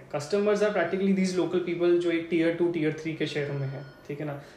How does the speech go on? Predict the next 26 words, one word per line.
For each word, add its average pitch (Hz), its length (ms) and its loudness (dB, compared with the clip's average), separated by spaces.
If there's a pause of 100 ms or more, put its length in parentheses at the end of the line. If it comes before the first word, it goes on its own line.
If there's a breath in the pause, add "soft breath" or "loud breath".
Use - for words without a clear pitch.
(140 loud breath)
जहाँ 165 200 2
पे 190 80 6
आपको 196 140 6
रिलेशनशिप 185 560 6
भी 208 80 4
साथ 190 240 2
में 202 80 4
रखनी 190 280 2
है 190 180 0
और 180 180 0
आपको 165 200 -2
रिलेशनशिप 170 480 0
के 180 80 2
साथ 170 220 0
आपको 156 260 -4
आपका 156 500 -2 (680 loud breath)
व्यापार 156 340 4
भी 160 100 2
चलाना 139 300 0
है, 127 100 -6 (180)
राइट? 143 200 -6 (540 loud breath)
How 233 120 6
do 262 100 4
you 240 80 4
manage 202 300 8
this 202 180 10